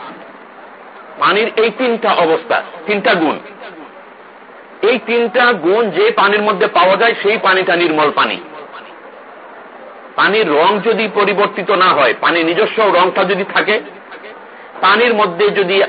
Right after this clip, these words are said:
কোনো প্রকারের দুর্গন্ধ না থাকে, আর সেই পানির স্বাদ যদি থাকে, এই পানিটা হলো নির্মল পানি।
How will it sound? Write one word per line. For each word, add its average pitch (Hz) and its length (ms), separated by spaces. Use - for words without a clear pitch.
কোনো 190 200
প্রকারের 185 540
দুর্গন্ধ 175 440
না 180 260
থাকে, 196 360
আর 175 200
সেই 165 140
পানির 175 360
স্বাদ 160 460
যদি 185 160
থাকে, 135 380
এই 160 80
পানিটা 160 360
হলো 151 140
নির্মল 143 480
পানি। 110 260